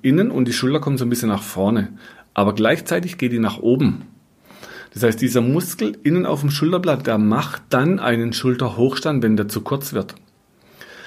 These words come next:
Jetzt könnt ihr natürlich zehn Jahre versuchen, die Schulter wegzuziehen von den Ohren. Dieser Muskel, wenn der zu kurz ist, der zieht die sofort wieder hoch,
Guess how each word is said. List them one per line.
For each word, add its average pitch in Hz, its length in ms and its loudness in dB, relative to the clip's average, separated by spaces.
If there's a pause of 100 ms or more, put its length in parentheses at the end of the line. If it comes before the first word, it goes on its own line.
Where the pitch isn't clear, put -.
(140)
Jetzt 104 180 -4
könnt 117 160 4
ihr 120 60 6
natürlich 123 380 2
zehn 113 180 4
Jahre 117 260 2
versuchen, 123 420 0
die 107 120 -2
Schulter 113 340 0
wegzuziehen 117 540 -2
von 117 160 -4
den 113 120 2
Ohren. 113 360 0
Dieser 120 220 0
Muskel, 143 340 2
wenn 127 120 2
der 110 120 2
zu 117 120 -4
kurz 143 220 0
ist, - 160 -4
der 120 100 0
zieht 120 200 -2
die 120 40 -2
sofort 120 360 -2
wieder 113 200 0
hoch, 120 360 2